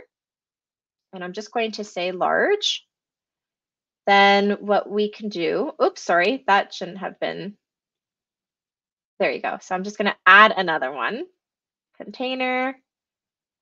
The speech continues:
large, grid. Then we'll add another container. So I want a medium sized one so that we have a section here for content,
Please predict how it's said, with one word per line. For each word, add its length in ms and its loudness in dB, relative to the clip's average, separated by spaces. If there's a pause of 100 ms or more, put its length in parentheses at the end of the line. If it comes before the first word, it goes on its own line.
(200)
large, 840 2 (840)
grid. 320 0 (2500)
Then 160 -2
we'll 140 4
add 260 4 (180)
another 140 2
container. 480 -4
So 140 -2
I 100 6
want 200 4
a 60 2
medium 520 0
sized 480 -2
one 240 -6
so 140 -6
that 140 2
we 100 -4
have 200 0
a 120 4
section 480 -6
here 200 -6
for 140 -8
content, 600 -6